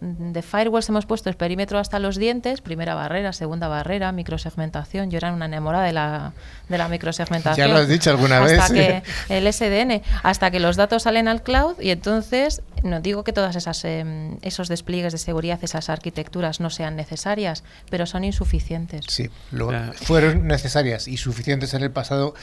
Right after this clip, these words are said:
Speaker 2: ahora solo son necesarias.
Speaker 1: Y luego, por ejemplo, esta semana he estado en una universidad, visitando una universidad, y dice, claro, sí, sí, sí, yo me he ido a Office trescientos sesenta y cinco, y, pero yo a los alumnos les tengo que dar acceso total, acceso total a, bueno,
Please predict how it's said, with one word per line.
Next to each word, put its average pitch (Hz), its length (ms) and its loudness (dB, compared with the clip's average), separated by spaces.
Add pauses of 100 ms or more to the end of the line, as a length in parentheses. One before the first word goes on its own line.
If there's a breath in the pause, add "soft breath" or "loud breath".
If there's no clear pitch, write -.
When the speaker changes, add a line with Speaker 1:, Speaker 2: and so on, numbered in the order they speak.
(200 loud breath)
Speaker 2:
ahora 123 220 2
solo 127 220 0
son 131 220 -2
necesarias. 107 500 -2
Speaker 1:
Y - 20 -2
luego, 202 180 2
por 226 120 -2
ejemplo, 240 300 -4
esta 233 200 -4
semana 233 440 -2
he 180 140 -6
estado 220 300 -2
en 214 100 0
una 214 120 0
universidad, 214 540 0
visitando 190 420 -2
una 196 100 2
universidad, 202 600 0
y 214 40 -4
dice, 185 200 -4
claro, 190 360 -2
sí, - 160 -6
sí, 226 140 -4
sí, 190 140 -4
yo 175 120 0
me 208 80 -2
he - 20 0
ido 220 120 2
a 185 40 2
Office 180 260 -4
trescientos 170 140 -4
sesenta 165 280 -4
y 269 40 -4
cinco, 165 280 -4
y, 151 100 -10
pero 170 180 -4
yo 180 140 -2
a - 20 0
los 220 220 -2
alumnos 254 480 -2
les 185 180 -2
tengo 196 180 0
que 214 100 -2
dar 240 200 0
acceso 185 440 -4
total, 165 360 -2 (380 loud breath)
acceso 190 420 -6
total 180 480 -2
a, 175 160 0
bueno, 170 240 -4